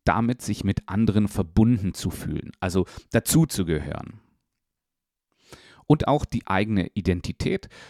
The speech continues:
zur Zugehörigkeit zu einer Gruppe zu definieren. Das fünfte Bedürfnis ist Wachstum. Das ist das Bedürfnis, stets zu lernen und seine Fähigkeiten zu erweitern.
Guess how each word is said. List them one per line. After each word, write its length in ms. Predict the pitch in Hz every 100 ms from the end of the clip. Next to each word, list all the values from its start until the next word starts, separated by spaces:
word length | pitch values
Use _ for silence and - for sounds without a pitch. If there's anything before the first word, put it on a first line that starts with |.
| -
zur 240 | - 104
Zugehörigkeit 840 | - 175 156 135 123 113 - 95 -
zu 120 | -
einer 240 | 85 82
Gruppe 420 | - - 104 -
zu 180 | - 113
definieren. 840 | - 95 - 113 92 82 78 57 - _ _ _ _ _ _ _ _ _ _ _ _ _ _ _
Das 160 | - 98
fünfte 380 | - 120 - 156
Bedürfnis 500 | 156 160 160 165 -
ist 220 | - -
Wachstum. 640 | 180 - - - - - - _ _ _ _ _ _ - - _ _ _ _ _
Das 160 | 131 160
ist 160 | 190
das 100 | 175
Bedürfnis, 680 | - - 127 139 139 131 -
stets 640 | - - 120 143 - - -
zu 140 | 123
lernen 460 | 95 90 104 110 101
und 180 | 90
seine 240 | - 90 92
Fähigkeiten 720 | - 113 123 - - 80 90
zu 160 | - 82
erweitern. 680 | 85 80 57 - 67 58